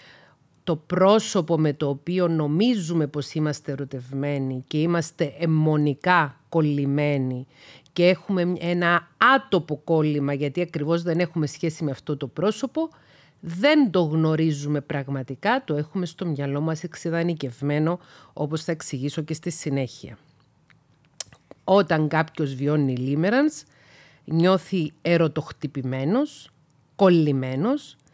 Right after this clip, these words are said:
ή νιώθει καψούρα, ας χρησιμοποιήσω μια λέξη της αργό,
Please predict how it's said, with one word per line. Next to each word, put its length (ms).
ή 180
νιώθει 440
καψούρα, 1000
ας 200
χρησιμοποιήσω 800
μια 240
λέξη 320
της 200
αργό, 440